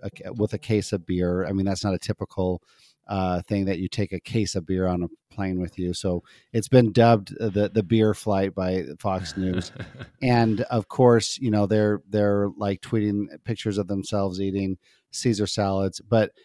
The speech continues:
Speaker 1: um, all of that is, I think, really bad optics for them. Uh, you know, also them being the minority party and trying to disrupt the business of the majority. But it even gets worse when they get to D C. So first of all,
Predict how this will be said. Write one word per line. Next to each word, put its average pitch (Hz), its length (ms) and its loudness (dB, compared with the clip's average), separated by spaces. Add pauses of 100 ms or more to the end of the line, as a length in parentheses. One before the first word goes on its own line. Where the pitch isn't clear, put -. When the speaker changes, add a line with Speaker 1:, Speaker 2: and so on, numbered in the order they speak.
(300)
Speaker 1:
um, 110 340 0
all 147 240 10
of 120 80 4
that 110 320 4
is, 104 240 -4
I 110 120 -4
think, 107 200 -4
really 110 240 2
bad 98 240 -2
optics 95 420 -6
for 95 140 -8
them. 98 240 -4
Uh, 143 120 0 (140)
you 147 140 2
know, 120 120 4
also 113 640 2 (240)
them 117 280 2
being 113 200 0
the 107 60 0
minority 101 400 0
party 123 320 -2
and 95 140 -4
trying 98 320 -6
to - 120 -16
disrupt 98 640 -6 (480)
the 104 160 -2
business 101 400 -2
of 95 80 -8
the 92 80 -8
majority. 101 640 -2 (260)
But 135 80 0
it 151 100 -2
even 226 260 4
gets 185 220 2
worse 143 360 4
when 123 100 0
they 117 80 2
get 120 180 -2
to 110 100 -8
D 107 180 -2
C. 101 380 -2
So 110 180 -2
first 156 320 -4
of 113 80 -4
all, 98 340 2